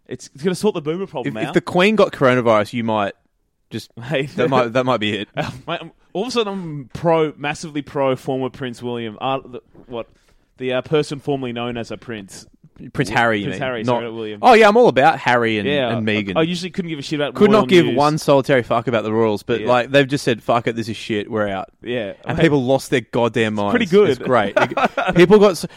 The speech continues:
Speaker 2: like,
Speaker 1: The, you
Speaker 2: look,
Speaker 1: wonder
Speaker 2: I,
Speaker 1: why
Speaker 2: I
Speaker 1: he's
Speaker 2: underst-,
Speaker 1: there.
Speaker 2: look, I, I fully understand the, the, um, like, irony of me saying this when we spend, like, hours upon hours of our lives watching men run around in colourful shirts, touching each other, and caring about the,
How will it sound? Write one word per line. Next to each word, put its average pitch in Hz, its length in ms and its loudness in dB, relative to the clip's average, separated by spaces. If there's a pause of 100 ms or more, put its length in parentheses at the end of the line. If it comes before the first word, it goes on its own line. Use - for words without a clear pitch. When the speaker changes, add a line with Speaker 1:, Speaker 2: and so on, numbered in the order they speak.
(120)
Speaker 2:
like, 208 260 0 (640)
Speaker 1:
The, 180 180 -2
you 175 60 -4
Speaker 2:
look, 208 180 8
Speaker 1:
wonder 175 160 2
Speaker 2:
I, 170 60 4
Speaker 1:
why 170 100 4
Speaker 2:
I 285 240 6
Speaker 1:
he's 269 120 2
Speaker 2:
underst-, - 120 -12
Speaker 1:
there. 196 80 2
Speaker 2:
look, 214 120 2
I, 196 220 4
I 202 60 2
fully 240 340 0
understand 160 600 -2
the, 135 240 0
the, 123 480 -6 (160)
um, 117 300 0
like, 110 200 -2
irony 120 380 0
of 110 80 -4
me 117 120 -6
saying 110 260 -4
this 110 160 -8
when 107 160 -6
we 110 120 -2
spend, 107 300 -6
like, 101 260 -4 (320)
hours 120 300 2
upon 117 200 -6
hours 104 260 -2
of 107 80 -6
our 107 200 -2
lives 101 320 -2
watching 107 400 -8
men 104 180 -4
run 101 160 -6
around 98 240 -6
in 98 80 -10
colourful 101 360 -10
shirts, 101 520 -10
touching 101 340 -10
each 98 160 -10
other, 98 360 -6
and 101 280 -10
caring 98 300 -6
about 95 280 -8
the, 92 180 -8